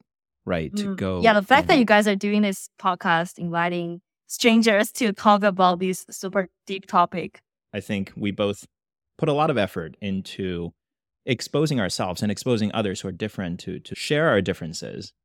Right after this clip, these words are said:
Speaker 1: and to bring people together by sharing and celebrating those differences. And when we were talking about beauty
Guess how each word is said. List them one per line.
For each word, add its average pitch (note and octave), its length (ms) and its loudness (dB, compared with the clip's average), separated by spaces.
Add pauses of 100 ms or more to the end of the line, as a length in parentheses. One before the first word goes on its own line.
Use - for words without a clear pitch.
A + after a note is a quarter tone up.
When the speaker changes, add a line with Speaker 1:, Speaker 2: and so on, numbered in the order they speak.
(100)
Speaker 1:
and F#2 360 -6
to F2+ 240 -6
bring A#2 260 2
people A2 260 -4
together F2+ 480 -4
by E2+ 380 -8 (140)
sharing F#2+ 380 -4
and F2 120 -8
celebrating F2 580 -8 (380)
those F#2+ 180 -2
differences. F2+ 640 -6 (160)
And G2+ 180 -4 (100)
when A#2 220 0
we B2+ 100 2
were A#2+ 120 4
talking G#2 300 -4
about F#2+ 320 -2 (280)
beauty F2+ 480 -2